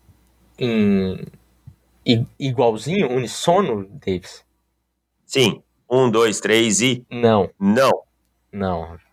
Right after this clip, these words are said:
Speaker 1: Pra mim não tem a mínima possibilidade de ele sair antes do Brian Breeze. É um cara de,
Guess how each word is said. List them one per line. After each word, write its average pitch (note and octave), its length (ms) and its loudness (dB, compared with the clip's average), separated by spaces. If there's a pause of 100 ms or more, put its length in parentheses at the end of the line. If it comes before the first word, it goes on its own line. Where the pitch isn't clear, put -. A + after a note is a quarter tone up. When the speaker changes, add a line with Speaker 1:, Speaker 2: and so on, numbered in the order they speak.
(480)
Speaker 1:
Pra - 140 0
mim G#2+ 180 -4
não B2+ 120 -6
tem C3 160 0
a B2+ 60 4
mínima C#3+ 480 0
possibilidade C3 600 0
de G#2+ 60 -8
ele G2+ 80 -10
sair G#2 220 0
antes G2+ 160 -4
do G#2 160 -6
Brian G2+ 240 0
Breeze. G#2 420 -8 (800)
É G2+ 100 0
um A#2+ 140 0
cara A#2+ 420 0
de, A2 680 -6